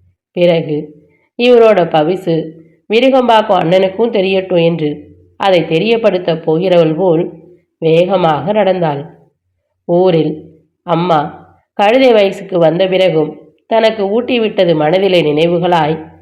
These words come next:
வாயிலே பெருமூச்சாய், கண்ணிலே நீராய் வந்தன. பழைய இனியவை புதிய கசப்போடு வந்தன. ஒன்றரை வருடத்திற்கு முன்புதான் அப்பாதி வில்லாதி வில்லனாக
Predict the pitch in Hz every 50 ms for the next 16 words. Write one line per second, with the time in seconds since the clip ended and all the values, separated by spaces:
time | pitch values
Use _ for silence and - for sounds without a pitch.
0 | _ _ _ _ _ - 175 170 175 202 226 233 220 214 190 175 165 165 151 151
1 | 160 170 180 180 180 175 - 185 160 147 143 156 - - - - _ _ _ _
2 | - 202 160 165 190 208 220 196 190 175 160 151 156 160 170 170 160 147 151 180
3 | 220 214 190 175 185 175 156 147 135 - - - - _ _ _ _ _ _ _
4 | _ _ _ _ - 214 202 202 202 196 185 170 160 156 160 165 180 180 175 160
5 | 156 147 147 - - - - _ _ _ _ _ - 180 180 202 214 220 196 170
6 | 156 151 143 - 190 175 - 180 160 147 147 160 202 220 208 202 180 170 156 143
7 | 135 - - - - _ _ _ _ _ _ _ _ _ _ - 175 175 196 208
8 | 202 202 190 190 180 175 170 190 196 214 208 - 202 190 180 190 180 170 170 175
9 | 180 180 180 185 175 156 147 156 - - - - _ _ _ _ _ _ - 208
10 | 208 - - 247 247 240 226 214 180 170 170 175 190 196 202 202 202 202 180 165
11 | 170 175 175 180 180 180 180 175 180 151 147 147